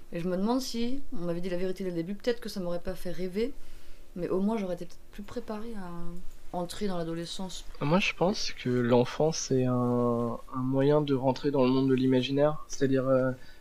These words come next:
Speaker 2: quand t'es gosse, t'arrives à faire une histoire avec tes Playmobil et ton histoire, elle tient debout alors que la voiture, elle a fait, euh, trois cents mètres, euh, hors du sol et y a pas de, le, tous les codes qu'on a aujourd'hui, par exemple, si on...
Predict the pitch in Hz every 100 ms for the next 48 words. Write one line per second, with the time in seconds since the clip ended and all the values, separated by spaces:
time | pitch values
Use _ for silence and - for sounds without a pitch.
0 | - 139 135 135 160 170 143 131 120 -
1 | 123 135 135 - 156 131 127 135 135 127
2 | 156 160 127 120 120 120 - 127 123 147
3 | 131 127 123 139 156 131 - 127 123 117
4 | 143 139 127 - 131 123 120 117 - 127
5 | - 139 139 143 - 127 117 120 - -
6 | 131 127 127 - 143 151 147 127 - -
7 | - 123 151 143 135 127 123 120 117 113
8 | 110 107 - - - - - - 185 147
9 | - 160 - 143 139 143 135 127 143 135
10 | 127 131 131 - 131 123